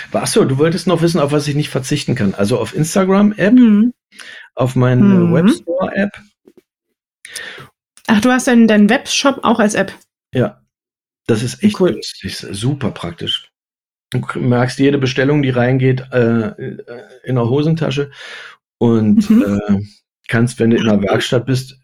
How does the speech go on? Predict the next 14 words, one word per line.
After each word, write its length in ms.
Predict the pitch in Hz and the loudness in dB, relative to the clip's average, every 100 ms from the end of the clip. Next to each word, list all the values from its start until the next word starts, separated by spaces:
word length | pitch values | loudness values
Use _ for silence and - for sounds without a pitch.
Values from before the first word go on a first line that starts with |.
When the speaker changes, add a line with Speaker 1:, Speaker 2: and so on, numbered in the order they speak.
| - | -4
Speaker 1:
eben 280 | 117 120 | -2 -2
direkt 400 | 107 107 113 - | -2 -4 -4 -4
auch, 340 | 117 113 - - | -4 -4 -8 -6
äh, 140 | 113 | -6
gucken, 320 | 104 131 127 120 | -4 -4 -2 -2
was 140 | 113 | -2
ist 180 | 113 - | -6 -4
reingekommen. 500 | 107 131 131 127 - | -2 0 0 -2 0
Ach, 60 | |
mach 160 | 107 98 | -2 -2
ich 80 | 98 | 0
noch 100 | 101 | -2
schnell 180 | - 98 | -2 -4
mit 300 | 82 - - | -6 -10 -18